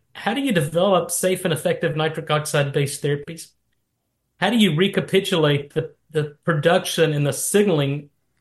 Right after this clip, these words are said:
of a gas once produced is gone in less than a second? And that was really the basis for a lot of my discoveries. We published a number of seminal papers. Uh, and so today, fast forward twenty-five years, we have the first and only solid dose form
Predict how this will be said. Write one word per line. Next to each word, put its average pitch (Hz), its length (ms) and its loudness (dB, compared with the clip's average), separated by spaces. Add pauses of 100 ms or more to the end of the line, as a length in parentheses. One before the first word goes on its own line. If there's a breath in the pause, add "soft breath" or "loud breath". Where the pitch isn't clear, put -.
of 147 140 0
a 151 80 2
gas 156 680 0
once 156 400 -2
produced 156 460 -2
is 139 100 -4
gone 147 240 2
in 139 80 0
less 131 200 -4
than 131 120 -6
a 117 60 -6
second? - 400 -10
And - 720 -20
that 190 140 4
was 170 140 4
really 185 200 6
the 160 100 4
basis 156 480 2
for 165 100 -4
a 156 40 0
lot 151 120 4
of 151 60 0
my 147 120 0
discoveries. 147 640 -2
We 131 100 -8
published 143 360 -6
a 139 60 -6
number 151 280 -2
of 135 220 -4 (100)
seminal 160 360 -2
papers. 147 580 -2 (580 soft breath)
Uh, 139 380 -10
and 160 160 -2
so 170 220 0
today, 180 480 2
fast 175 320 2
forward 175 320 -2
twenty-five 160 500 -2
years, 170 240 0
we 151 140 -4
have 151 160 -2
the 135 80 -4
first 175 340 -2
and 160 80 0
only 156 240 0
solid 165 460 2
dose 160 260 4
form 143 600 -4